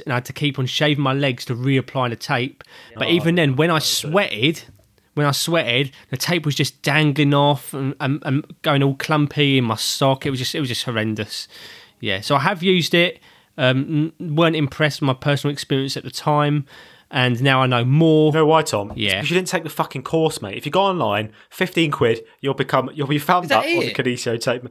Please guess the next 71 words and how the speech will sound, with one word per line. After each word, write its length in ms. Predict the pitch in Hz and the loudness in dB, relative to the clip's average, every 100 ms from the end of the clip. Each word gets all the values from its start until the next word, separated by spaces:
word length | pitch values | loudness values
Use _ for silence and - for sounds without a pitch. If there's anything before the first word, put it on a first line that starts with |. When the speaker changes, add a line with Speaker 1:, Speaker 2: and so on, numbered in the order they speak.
| - | -6
Speaker 2:
Fifteen 340 | - 220 202 185 | -2 0 0 0
quid, 160 | 175 | 0
mate. 220 | 127 117 - | 0 -2 4
But 240 | 139 120 | 4 4
you 60 | 147 | 2
know 60 | |
what 40 | 160 | 2
the 60 | 165 | 2
issue 160 | - | 0
with 60 | 151 | 0
this, 160 | 151 | -2
this 160 | 151 147 | -4 -2
course 260 | 160 147 147 | 2 2 0
is? 220 | - - - - | -12 -16 -10 -2
Speaker 1:
And 120 | 139 | 2
I 20 | |
Speaker 2:
I 20 | 139 | 2
Speaker 1:
used 100 | 127 | 2
Speaker 2:
was 40 | |
Speaker 1:
the 60 | 160 | 2
wrong 80 | 127 | 2
Speaker 2:
looking 60 | |
at, 40 | 113 | 0
Speaker 1:
colour 120 | 127 | 0
Speaker 2:
I 40 | |
was 80 | 120 | 0
looking 100 | 135 | 0
Speaker 1:
tape, 60 | 139 | -2
Speaker 2:
at 40 | |
the, 20 | 135 | -2
Speaker 1:
probably. 400 | 113 110 110 104 _ - _ _ _ | -2 -2 -4 -6 _ -20 _ _ _
Speaker 2:
I 60 | 139 | 0
was 100 | 139 | 2
looking 240 | 180 180 | 2 2
at 40 | 147 | 0
the 80 | 143 | 2
different, 340 | 151 143 143 - - | 0 -2 -6 -8 -2
all 100 | 135 | 0
the 80 | |
stuff 240 | 123 143 131 | 2 0 2
they 80 | 123 | 0
teach 300 | - 147 123 | 0 -2 -2
on 80 | |
this 100 | 110 | -2
course, 400 | - - 123 110 | -2 -2 0 -2
and 160 | 117 123 | -4 0
one 100 | 147 | 0
of 60 | 147 | 0
the 60 | |
things 260 | 127 156 131 | 0 0 2
they 140 | 127 | 0
mentioned 400 | 127 147 143 95 | 2 0 -2 -6
was 160 | 98 95 | -8 -4
muscle 340 | 117 - 110 | -2 -2 -2
testing. 440 | 98 98 - 98 87 - - - | -2 -4 -4 -8 -10 -14 -20 -12
And 80 | 117 | -2
now, 260 | 120 117 - - _ _ | 2 2 -2 -14 _ _
if 120 | - 160 | -2 0
you 60 | |
actually 180 | 175 180 | 2 2
look 180 | 165 165 | 0 2
what 140 | 151 | 0
muscle 260 | 151 147 135 | 0 0 -2
testing 360 | - 135 - | -2 -2 0
is 100 | 139 | 0
in 60 | 117 | 0
regards 340 | 113 135 131 - | 0 2 2 0
to 80 | |
kinesiology, 600 | 143 131 120 135 123 95 - | -4 -4 0 0 0 -2 -6
it 80 | 127 | -4
is 240 | 127 139 | 0 0